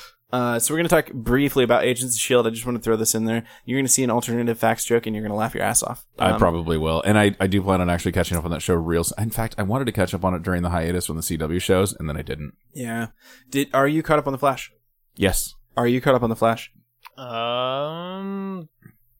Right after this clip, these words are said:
Speaker 3: the last episode I saw was when he went into the future.
Speaker 2: Yep, you are caught up then.
Speaker 1: Okay, so then I can safely reveal to our fans the identity of Savitar is coming next week, even though we've just had a four-week hiatus.
Speaker 2: It's Eddie Thawne.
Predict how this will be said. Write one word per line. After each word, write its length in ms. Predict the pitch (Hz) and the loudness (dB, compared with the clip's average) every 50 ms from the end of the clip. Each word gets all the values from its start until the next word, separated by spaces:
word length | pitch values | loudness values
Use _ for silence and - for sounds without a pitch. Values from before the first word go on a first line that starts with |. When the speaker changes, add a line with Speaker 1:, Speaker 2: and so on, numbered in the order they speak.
| _ _ | _ _
Speaker 3:
the 280 | - 135 127 123 120 120 | -4 -4 -2 -2 -2 -2
last 340 | 117 120 123 127 123 - 143 | 0 0 0 -2 -2 -6 -10
episode 320 | 123 - - - 139 131 | -12 -10 -6 -4 -2 -2
I 60 | 127 | -2
saw 320 | 120 - - 135 127 131 131 | -2 -2 -2 0 0 0 0
was 180 | 127 123 117 | -2 -4 -6
when 120 | 120 120 120 | -6 -6 -6
he 60 | 120 | -6
went 140 | 120 120 123 | -6 -8 -8
into 140 | 123 113 123 | -10 -12 -12
the 40 | - | -12
future. 480 | - - 120 113 - - 101 92 - - _ - | -10 -10 -10 -10 -10 -12 -12 -12 -14 -16 _ 2
Speaker 2:
Yep, 180 | 107 101 - - _ - | 2 2 2 0 _ 0
you 120 | 92 87 | 2 2
are 100 | 82 82 | 2 2
caught 140 | 85 80 78 | 2 0 -2
up 100 | 76 - | -2 -4
then. 160 | 82 80 78 - _ _ | -6 -8 -8 -12 _ _
Speaker 1:
Okay, 240 | 120 120 - 131 117 - - - _ | -6 -2 -2 -2 -2 -4 -8 -16 _
so 260 | - - - 139 127 | -4 0 4 4 4
then 180 | 113 127 127 123 | 4 2 0 0
I 200 | - 107 135 139 | 0 -2 -2 -2
can 280 | - - 135 120 113 | -2 -2 -2 -2 0
safely 360 | 113 - - 143 143 135 143 135 | 0 2 2 2 0 0 -2 -4
reveal 360 | 123 120 113 120 123 127 127 | -4 -2 0 2 2 2 2
to 200 | - - 123 113 | 2 0 0 2
our 100 | 101 110 | 2 0
fans 520 | 110 - 127 131 131 131 143 139 - - - - - - | 0 0 -2 -2 -2 -2 0 0 0 -2 -2 -8 -20 -18
the 380 | - - 127 113 123 127 127 - | -14 -12 -8 -4 0 2 2 2
identity 460 | 123 127 117 131 139 147 151 156 151 | 2 0 0 0 -2 0 0 2 2
of 100 | 139 117 | 2 4
Savitar 640 | - - 139 139 143 151 - - 139 131 135 - - | 4 4 4 4 2 2 0 2 2 4 4 2 2
is 760 | - 143 151 160 180 196 202 190 180 160 156 - - - - _ _ _ _ _ _ _ _ _ _ _ _ _ | 2 2 4 4 4 4 4 2 2 4 4 4 4 2 -4 _ _ _ _ _ _ _ _ _ _ _ _ _
coming 360 | - - 123 123 131 131 131 | -4 -2 0 0 0 0 0
next 260 | 131 123 120 - - - | -2 0 2 2 2 2
week, 360 | 117 110 104 - - - - - | 2 0 -2 -4 -8 -16 -10 -8
even 200 | 117 113 117 117 | -6 -4 -2 0
though 100 | 117 113 | 0 0
we've 120 | 110 107 | -2 -2
just 140 | - - - | -2 -2 0
had 140 | 120 110 107 | 0 0 0
a 40 | |
four-week 420 | - - 110 104 98 101 98 98 - | 0 0 2 2 2 0 -2 -4 -6
hiatus. 640 | - 101 95 90 82 71 - - - - - - - _ _ - | -4 -4 -2 -2 -2 -4 -2 0 0 0 0 0 -4 _ _ -8
Speaker 2:
It's 160 | - 98 - | -6 -2 0
Eddie 160 | - 87 80 | 2 2 2
Thawne. 220 | 73 71 69 78 | 0 -2 -6 -6